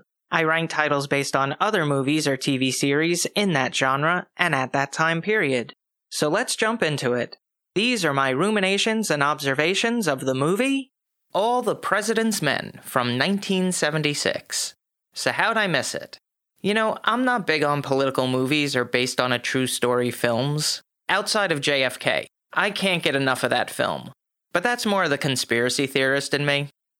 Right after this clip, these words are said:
In school, I was in an advanced history class, the only class I excelled at because I like reading about the past, so I already knew about the Watergate scandal.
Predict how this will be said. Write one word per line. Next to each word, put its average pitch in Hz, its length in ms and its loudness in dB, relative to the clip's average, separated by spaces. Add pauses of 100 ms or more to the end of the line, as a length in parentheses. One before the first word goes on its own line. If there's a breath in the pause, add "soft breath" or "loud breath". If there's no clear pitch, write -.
(120)
In 175 180 0
school, 160 540 0
I 175 160 0
was 208 120 -2
in 170 120 0
an 147 100 2
advanced 131 560 0
history 139 420 -2
class, 156 680 -2 (160)
the 170 140 2
only 214 220 2
class 151 440 -2
I 131 80 2
excelled 123 420 0
at - 300 0
because 131 480 0
I 156 140 0
like 156 220 -2
reading 147 320 2
about 127 280 0
the 113 80 -4
past, 127 580 0 (200)
so 180 200 0
I 180 100 2
already 208 360 2
knew 143 160 2
about 135 240 0
the 131 80 2
Watergate 135 560 0
scandal. 165 560 0